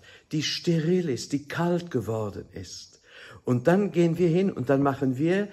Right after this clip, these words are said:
den Leuten, das war am Anfang, als ich Priester war, hat man mir gesagt, „Ja, da geht der Papst hin nach Afrika und dann redet er und der sollte denen, äh, die lehren, wie man Verhütungsmittel nimmt“ und so weiter.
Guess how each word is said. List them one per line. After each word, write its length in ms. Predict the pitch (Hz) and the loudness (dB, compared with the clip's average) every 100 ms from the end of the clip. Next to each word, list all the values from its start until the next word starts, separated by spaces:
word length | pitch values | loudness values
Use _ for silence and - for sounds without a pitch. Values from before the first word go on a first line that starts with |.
| - - - | -14 -20 2
den 340 | 135 131 123 - - | 6 6 2 -4 0
Leuten, 380 | 143 175 180 | 6 6 4
das 180 | 120 120 | 0 0
war 60 | 117 | -2
am 80 | 120 | 0
Anfang, 420 | 151 165 139 107 | 0 0 0 -2
als 100 | 95 | -2
ich 140 | - | -8
Priester 420 | - 165 - 104 | -4 -4 -2 -2
war, 260 | 98 123 165 - - _ _ _ _ _ | 0 0 -2 -10 -20 _ _ _ _ _
hat 100 | - | -6
man 140 | 120 117 | -2 0
mir 120 | 131 | 0
gesagt, 400 | 110 127 123 - - - | 0 -4 -6 -10 -20 -8
„Ja, 400 | 147 180 185 170 | -4 -2 -2 -2
da 80 | |
geht 180 | 151 156 | -4 -4
der 100 | 131 | -6
Papst 360 | 117 151 - - | -4 -4 -4 -2
hin 160 | 190 | 0
nach 280 | 180 127 - | 2 0 0
Afrika 680 | 165 165 165 135 143 131 123 - - | -2 0 -2 -4 -2 -2 -4 -10 -12
und 220 | 120 110 117 | -6 -2 0
dann 220 | 120 - - | 0 -2 -10
redet 500 | 110 165 175 147 135 | 2 4 4 2 0
er 280 | - 135 127 | 0 2 2
und 240 | 123 120 - - - | 0 -2 -10 -6 2
der 100 | 139 | 4
sollte 300 | 156 - 123 | 4 2 2
denen, 440 | 147 143 123 104 - - | 4 6 2 0 -8 -6
äh, 240 | - 110 - | -2 0 -2
die 300 | 98 135 135 | 0 4 4
lehren, 640 | 147 180 180 151 131 127 - - | 8 8 8 6 4 0 -8 -6
wie 80 | 131 | -2
man 200 | 123 107 | 0 0
Verhütungsmittel 960 | - 110 175 226 180 151 - 160 151 135 | -4 0 2 2 2 -2 -2 -2 2 2
nimmt“ 400 | 139 131 131 - | 4 2 -2 -2
und 240 | 208 208 | -2 -2
so 260 | - 165 165 | -2 -2 0
weiter. 540 | 208 190 143 87 82 | -2 -2 -4 -12 -16